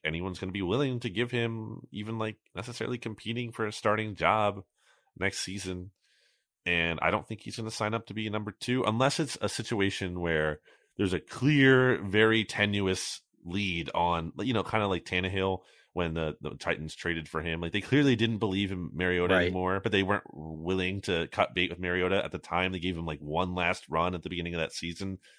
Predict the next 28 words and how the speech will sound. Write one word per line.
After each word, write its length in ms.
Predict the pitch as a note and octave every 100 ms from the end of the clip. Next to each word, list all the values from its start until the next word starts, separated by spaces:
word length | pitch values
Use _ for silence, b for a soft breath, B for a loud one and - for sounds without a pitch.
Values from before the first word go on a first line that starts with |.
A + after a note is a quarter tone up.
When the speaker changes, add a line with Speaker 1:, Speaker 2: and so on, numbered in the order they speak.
| b
Speaker 1:
and 100 | F#2+
then 80 | F#2
they're 120 | E2+ D2+
like, 160 | C#2
"All 80 | D#2+
right, 140 | B1 -
we 80 | F2+
really 220 | F2+ E2
wanted 200 | D2 C#2+
Tannehill 360 | D#2+ C#2+ D2 C#2+
in 80 |
here 160 | D2+ C#2
anyway, 280 | C#2+ C2+ C2+
so 140 | C2
we're 60 | C2+
gonna 120 | C2+
put 160 | B1 B1
him 120 | C2
in 100 | B1+
there." 180 | B1 - b b b _
Maybe 200 | F2 G#2+ A2
something 240 | A2 A2
like 200 | F#2+ D2+
that, 380 | E2+ G2 - -
but, 260 | C#2+ C2+ - _ b b b _
man, 340 | D2 C2 A#1 C2 _
I 80 | E2+
mean, 360 | D2+ C#2 C2